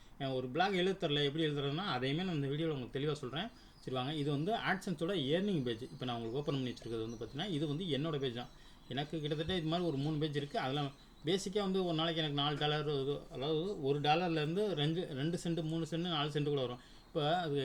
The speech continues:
நேத்துக்கு வந்து பார்த்தீங்கன்னா மூணு சென்ட் வந்துருச்சு. இந்த சைட்ல மட்டும் சொல்றேன். இது மாதிரி எனக்கு ரெண்டு, மூணு சைட்டு,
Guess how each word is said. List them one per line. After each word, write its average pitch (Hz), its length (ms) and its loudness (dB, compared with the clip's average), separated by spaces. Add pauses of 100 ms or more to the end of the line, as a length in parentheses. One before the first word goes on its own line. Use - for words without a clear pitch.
(160)
நேத்துக்கு 175 340 0
வந்து 180 120 0
பார்த்தீங்கன்னா 156 360 0
மூணு 160 160 2
சென்ட் 147 220 2
வந்துருச்சு. 123 360 -4
இந்த 156 220 2
சைட்ல 160 360 0
மட்டும் 135 320 -2
சொல்றேன். 139 360 -4 (360)
இது 160 140 -2
மாதிரி 185 180 0
எனக்கு 147 180 0
ரெண்டு, 170 160 2
மூணு 196 140 0
சைட்டு, 180 300 0